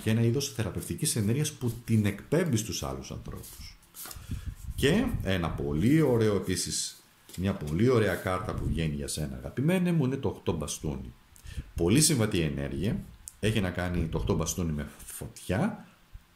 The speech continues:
όλες σου τις ιδέες που τις έχεις, που μέσα σου κινούνται, μπορείς να τις πετύχεις, να βάλεις τους στόχους και να τις πετύχεις, διότι μαγνητίζεις τους ανθρώπους και τους πείθεις. Προσέξτε, το εννοώ πάντα σε θετικό, έτσι,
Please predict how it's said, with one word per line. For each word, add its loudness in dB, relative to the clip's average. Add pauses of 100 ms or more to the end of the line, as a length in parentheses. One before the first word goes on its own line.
όλες 6
σου -2
τις 0
ιδέες 0
που 0
τις -2
έχεις, 0
που -6
μέσα 2
σου -6
κινούνται, 2 (300)
μπορείς 4
να 0
τις -2
πετύχεις, -2 (300)
να -6
βάλεις 2
τους -4
στόχους 0
και -2
να 0
τις -4
πετύχεις, -2
διότι 0
μαγνητίζεις 0
τους -6
ανθρώπους -4
και -6
τους -8
πείθεις. 2 (260)
Προσέξτε, 2
το 0
εννοώ 2
πάντα 0
σε 0
θετικό, 0
έτσι, 0